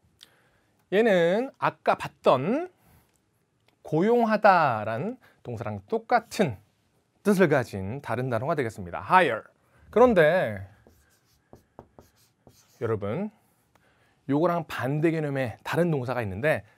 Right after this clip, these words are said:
그게 좀 비슷한 모양이에요. 소개를 하겠습니다. 반대말이라는 뜻이에요. hire,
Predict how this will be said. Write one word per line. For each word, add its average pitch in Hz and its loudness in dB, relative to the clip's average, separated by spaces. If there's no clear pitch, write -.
그게 117 -4
좀 117 -12
비슷한 143 -8
모양이에요. 98 -8
소개를 151 -6
하겠습니다. 117 -8
반대말이라는 120 -2
뜻이에요. 127 -8
hire, 139 -2